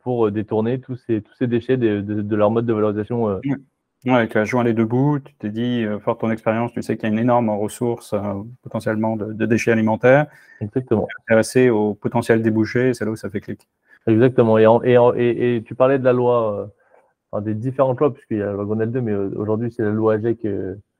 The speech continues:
Speaker 1: anti-gaspillage et économie circulaire qui, euh, qui impose, euh, depuis le premier janvier deux mille vingt-quatre le, le tri à la source des déchets alimentaires. Euh, ces, ces lois, elles sont venues, euh, un,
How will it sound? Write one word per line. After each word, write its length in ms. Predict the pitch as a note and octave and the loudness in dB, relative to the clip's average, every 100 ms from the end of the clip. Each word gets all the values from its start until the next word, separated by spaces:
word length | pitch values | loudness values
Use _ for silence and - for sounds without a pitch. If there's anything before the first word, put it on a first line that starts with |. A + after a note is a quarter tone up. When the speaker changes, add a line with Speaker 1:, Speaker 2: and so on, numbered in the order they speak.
| _ _ _ _ - | _ _ _ _ -8
Speaker 1:
anti-gaspillage 720 | G#2+ A#2+ A2+ A2 - A#2+ A2 | -6 -2 0 0 2 2 4
et 60 | |
économie 300 | G#2+ A2+ A2 | 2 0 -2
circulaire 500 | G#2 A2 A#2+ A#2+ A#2+ | -2 -2 4 4 2
qui, 140 | - G#2 | -2 -2
euh, 260 | G2 G2 F#2 - | 0 -2 -6 -2
qui 80 | |
impose, 400 | G#2+ G#2 B2 A#2+ | 0 2 2 0
euh, 240 | G#2+ G2+ G2 | 0 -2 -4
depuis 260 | G2+ - | -6 -4
le 60 | G#2+ | -6
premier 260 | G#2+ A#2 A2 | -2 -2 2
janvier 240 | A2 A2+ | 4 4
deux 80 | A2 | 4
mille 120 | A2 | 2
vingt-quatre 420 | A2 G#2+ A#2+ - _ _ _ _ | 0 2 0 0 _ _ _ _
le, 240 | A2 G2+ G2+ | -2 0 0
le 180 | G2+ | 0
tri 220 | G#2 - B2+ | -4 2 4
à 40 | |
la 120 | A2+ | 4
source 220 | - B2 | 2 -2
des 80 | A2 | -2
déchets 220 | G#2 G2+ | -4 0
alimentaires. 420 | A2 G2+ G2+ C#3+ D3+ _ _ _ _ _ | 0 0 2 2 0 _ _ _ _ _
Euh, 720 | G#2+ G#2 G#2 D#2 - - - - - | -2 0 0 -4 -6 -8 -10 -12 -14
ces, 200 | - A2+ | -12 -10
ces 220 | - A#2+ | 2 4
lois, 280 | B2+ D#3 D#3 | 6 8 6
elles 120 | A2 | 4
sont 260 | - A#2 | -4 -4
venues, 360 | G#2+ A2+ C#3 D3+ | -4 -2 -2 0
euh, 220 | B2+ A2+ | 0 0
un, 100 | A2 | -2